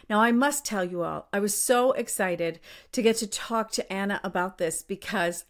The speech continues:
I am one of those people who just picks. I just decide and move forward. I'm super direct. And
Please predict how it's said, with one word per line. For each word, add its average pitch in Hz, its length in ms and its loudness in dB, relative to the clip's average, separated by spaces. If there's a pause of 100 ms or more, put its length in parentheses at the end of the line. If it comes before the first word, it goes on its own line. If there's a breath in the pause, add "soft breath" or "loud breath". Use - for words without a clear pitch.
I 233 400 4
am 214 160 0
one 214 140 0
of 214 120 -8
those 220 240 0
people 208 680 -4 (420 loud breath)
who 208 560 6 (160)
just 220 360 4
picks. - 540 -4
I 214 100 4
just 226 300 0
decide 196 500 0
and 185 140 -4
move 170 180 -4
forward. 165 400 0
I'm 175 140 -4
super 254 440 2
direct. - 540 -8 (480 loud breath)
And 208 580 2